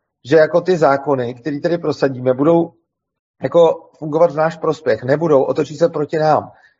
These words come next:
Úplně stejný uvažování měli jako v Americe v druhé polovině dvacátých let na univerzitách, kdy se rozhodli, že tam odsaď prostě vyhodí komunisty.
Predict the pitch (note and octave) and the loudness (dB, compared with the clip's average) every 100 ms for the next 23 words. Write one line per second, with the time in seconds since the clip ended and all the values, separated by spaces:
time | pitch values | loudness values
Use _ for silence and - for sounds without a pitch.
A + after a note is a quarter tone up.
0 | _ - E3 G3 G3+ E3+ E3+ - D3+ D#3 | _ -4 4 4 4 -2 -2 -2 0 2
1 | D3+ C#3 C#3 C#3 D3 C#3+ D3 A#2 B2 C3+ | 4 4 2 0 0 2 4 2 0 -6
2 | _ _ - A#2 C#3 B2+ - - D3+ D#3+ | _ _ -12 0 2 2 -4 -2 2 2
3 | D#3 - C3 C3 C3+ - _ _ _ _ | 2 2 2 2 0 -10 _ _ _ _
4 | - D3 F3+ D#3 D#3 D#3 D#3+ C#3+ C#3 D3 | -4 -2 0 2 2 2 2 0 2 2
5 | D#3 C#3+ C#3 C3 D3+ D3 C3+ B2+ A#2+ - | 2 2 2 2 -2 0 2 2 0 -4
6 | A2 G#2+ A2+ A#2+ C#3 C#3 F3+ C#3+ A2+ A#2+ | -2 -2 -4 -4 -4 2 2 2 0 -6
7 | G#2+ G2 A2+ _ _ _ - C#3+ D3+ E3 | 0 -2 -2 _ _ _ -4 0 0 0
8 | - E3 D3+ C3+ E3 C#3+ C3+ C3+ C3+ C3+ | 0 -2 -2 -8 -6 -2 0 0 -2 -6
9 | B2+ B2 G#2+ - - | -4 -4 -6 -10 -14